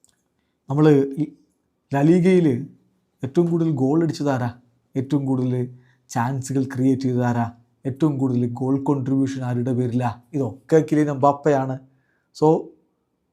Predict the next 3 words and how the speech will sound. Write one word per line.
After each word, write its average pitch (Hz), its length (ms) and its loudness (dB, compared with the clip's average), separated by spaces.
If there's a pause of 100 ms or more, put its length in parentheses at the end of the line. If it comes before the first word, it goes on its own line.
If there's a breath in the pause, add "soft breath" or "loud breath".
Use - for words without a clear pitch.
(120)
വളരെ 131 260 -2
പ്രധാനപ്പെട്ട 143 840 -2 (1300)
മാച്ചുകളിലൊക്കെ 123 840 -4